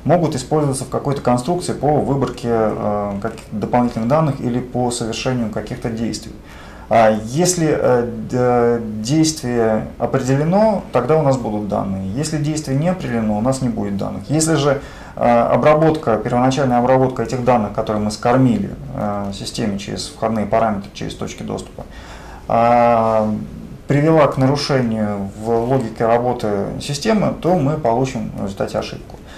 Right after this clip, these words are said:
А, давайте рассмотрим, э, на примере следующую, э, с-, следующую таблицу. У нас есть, э, входные, э, входная точка, некая цель,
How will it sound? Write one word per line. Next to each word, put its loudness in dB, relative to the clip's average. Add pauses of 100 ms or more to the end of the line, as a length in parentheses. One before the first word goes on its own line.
(320)
А, 4
давайте 6
рассмотрим, 4
э, 2
на 2
примере 2
следующую, -2
э, -2
с-, -8
следующую -2
таблицу. -2 (880)
У 2
нас 4
есть, 2
э, 2 (180)
входные, 4
э, -2
входная 2
точка, 0
некая 2
цель, 0